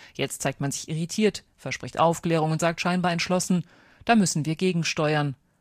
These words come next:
Warum war das vorher kein Thema? Es ist gut, dass der Druck,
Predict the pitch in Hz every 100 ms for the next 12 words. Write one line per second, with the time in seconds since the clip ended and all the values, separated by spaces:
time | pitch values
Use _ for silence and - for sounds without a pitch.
0 | _ - 127 131 127 131 143 - 202 156
1 | - 131 - 127 127 - _ _ _ -
2 | - - - 202 240 - 262 - - 143
3 | 139 139 160 - -